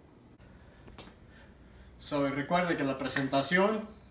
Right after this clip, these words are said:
es en un plato, en un bol que tenga, en el más elegante que usted tenga, lo puede poner ahí para sus invitados. Y va acompañado con las tostadas, como le dije.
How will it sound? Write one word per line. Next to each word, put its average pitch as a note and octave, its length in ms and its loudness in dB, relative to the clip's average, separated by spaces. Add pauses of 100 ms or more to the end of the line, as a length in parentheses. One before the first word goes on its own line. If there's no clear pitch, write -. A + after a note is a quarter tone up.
(800)
es D3 200 0
en F3 100 2
un F3+ 80 2
plato, F3 320 6
en F3+ 80 0
un F3 140 2
bol E3 220 2
que E3+ 100 -2
tenga, E3 340 0
en D3 80 0
el B2 120 0
más C#3+ 200 0
elegante C#3 440 -2
que C3+ 80 -10
usted C3+ 220 -6
tenga, C3+ 320 0
lo C3+ 140 -2
puede B2+ 180 0
poner C3 260 -2
ahí C3 120 2
para C3 140 -4
sus - 180 -8
invitados. A#2 720 -2 (1120)
Y B2 160 -2
va C#3 120 4
acompañado D#3+ 520 0
con C#3 100 -2
las B2 140 -4
tostadas, E3+ 420 0
como D3 180 -2
le D3 120 0
dije. G3 460 2